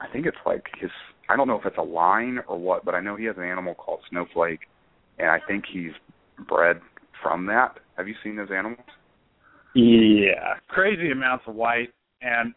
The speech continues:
Speaker 2: I do believe he has a line that he does call Snowflake Line.
Speaker 1: Okay, well, he should, because it seems like whatever comes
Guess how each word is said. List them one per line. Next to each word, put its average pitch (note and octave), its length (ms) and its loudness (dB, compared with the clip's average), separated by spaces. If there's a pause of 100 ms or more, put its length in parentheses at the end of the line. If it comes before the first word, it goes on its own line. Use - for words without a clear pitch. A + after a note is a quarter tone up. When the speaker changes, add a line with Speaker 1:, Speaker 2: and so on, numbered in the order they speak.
Speaker 2:
I C3 280 -2
do F3 180 0
believe D3+ 360 -4 (140)
he C3 240 -10
has C3 140 2
a B2 40 0
line A#2 360 0
that A#2 160 -6
he A#2 100 -6
does A2+ 260 0 (100)
call A2 300 -4
Snowflake G#2+ 460 -8
Line. F#2+ 340 -12 (960)
Speaker 1:
Okay, G2 300 2 (300)
well, B2 180 2
he C3+ 100 -8 (140)
should, F2+ 300 -6
because F#2+ 400 -14 (560)
it G#2 100 -6 (100)
seems A2+ 260 -8 (140)
like F#2 260 -4 (880)
whatever G#2 400 -4
comes G2 400 -8